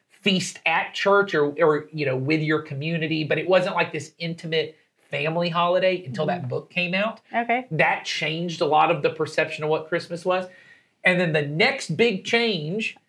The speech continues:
Speaker 1: came in the nineteen fifties in the post-war era, when they started almost all of the things we think of as traditional Christmas things,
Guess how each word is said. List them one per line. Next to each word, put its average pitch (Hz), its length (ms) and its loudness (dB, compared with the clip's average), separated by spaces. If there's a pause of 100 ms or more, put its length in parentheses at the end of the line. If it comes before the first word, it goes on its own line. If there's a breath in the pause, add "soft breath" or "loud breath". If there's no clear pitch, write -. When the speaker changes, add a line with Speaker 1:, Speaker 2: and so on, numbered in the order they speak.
(240)
Speaker 1:
came 190 240 2
in 185 60 2
the 180 100 2
nineteen 196 440 -2
fifties 175 440 -2
in 147 140 -8
the 139 80 -4
post-war 180 800 2
era, 147 420 2 (760)
when 170 240 2
they 170 120 4
started 170 640 2
almost 247 500 4
all 214 320 6
of 233 100 2
the 220 80 2
things 185 340 -4
we 165 180 -2
think 180 300 -4
of 175 160 0
as 143 460 0 (220)
traditional 160 920 -2
Christmas 170 640 -6
things, 180 520 -6